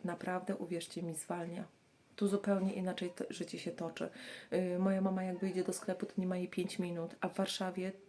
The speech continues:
to, y, chcąc zrobić zakupy, to trzeba planować, że o, dzisiaj jadę na zakupy i w ogóle nie będzie mnie tyle i tyle, bo zajmie mi tyle i tyle i do godziny, tak? Cię nie ma w domu. No masakra po prostu. A tutaj naprawdę,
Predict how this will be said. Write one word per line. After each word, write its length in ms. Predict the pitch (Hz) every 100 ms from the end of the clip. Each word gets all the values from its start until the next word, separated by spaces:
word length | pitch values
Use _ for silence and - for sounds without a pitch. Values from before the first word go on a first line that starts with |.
| -
to, 320 | 185 180 180 180 - - -
y, 120 | 175
chcąc 480 | - - 208 185 180
zrobić 320 | 180 180 190
zakupy, 320 | 180 - -
to 100 | 202
trzeba 200 | 202 202
planować, 640 | 190 196 196 202 180 - - - - - - -
że 320 | 180 190 180 180 -
o, 140 | 202 202
dzisiaj 280 | 185 214 190
jadę 220 | 185 185
na 120 | 180
zakupy 440 | 175 175 220 -
i 60 | 202
w 80 | 190
ogóle 240 | 196 214
nie 120 | 196
będzie 220 | 190 190 185
mnie 160 | 185
tyle 220 | 185 185
i 40 | 175
tyle, 240 | 214 214
bo 100 | 196
zajmie 240 | 185 185 180
mi 160 | 180
tyle 220 | 180 185
i 60 | 175
tyle 280 | 196 196 196
i 80 | 185
do 100 | 180
godziny, 360 | 180 165 165 175
tak? 280 | - 190 -
Cię 140 | - 175
nie 140 | 175
ma 100 | 175
w 60 | 170
domu. 280 | 170 170
No 300 | 175 180 180
masakra 560 | 180 185 - 190 185 170
po 120 | 170
prostu. 480 | 170 170 170 - - - - - - -
A 100 | 196
tutaj 540 | 196 208 208 202 202 202
naprawdę, 640 | 185 185 180 - 180 185